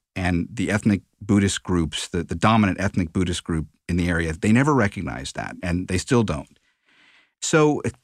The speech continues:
the Rohingya have been marginalized for decades.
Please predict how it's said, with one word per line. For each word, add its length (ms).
the 220
Rohingya 280
have 120
been 140
marginalized 720
for 120
decades. 840